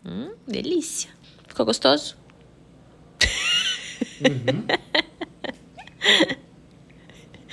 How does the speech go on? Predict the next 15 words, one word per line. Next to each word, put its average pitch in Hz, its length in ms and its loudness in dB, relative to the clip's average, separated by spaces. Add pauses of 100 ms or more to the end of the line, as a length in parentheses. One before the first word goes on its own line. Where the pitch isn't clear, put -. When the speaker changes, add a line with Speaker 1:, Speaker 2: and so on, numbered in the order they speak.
(240)
Speaker 1:
Tudo 494 200 8
bom? 453 520 4 (1300)
Speaker 2:
Uhum. 127 300 -6 (1700)
Speaker 1:
Dez 190 400 0
para - 180 -2
as 202 160 4
oito 95 360 -2
da - 160 0
manhã. 92 580 -2 (880)
Cecília - 500 -4
acordou. 185 800 0 (920)
Tá 214 120 -2
brincando 190 580 -2
no - 140 -4
bercinho. - 640 -4